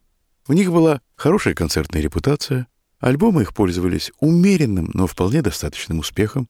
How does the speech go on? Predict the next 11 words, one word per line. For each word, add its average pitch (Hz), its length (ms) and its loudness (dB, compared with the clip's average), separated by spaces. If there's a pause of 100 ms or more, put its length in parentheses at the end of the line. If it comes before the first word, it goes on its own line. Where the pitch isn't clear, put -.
(360)
и 104 100 0
в - 60 -2
своей 87 280 2
категории 151 500 0
они 127 200 2
были 113 160 0
заслуженно, 156 640 -2 (400)
пусть - 280 -2
и - 80 -2
без 87 160 -4
фанатизма, 123 600 -4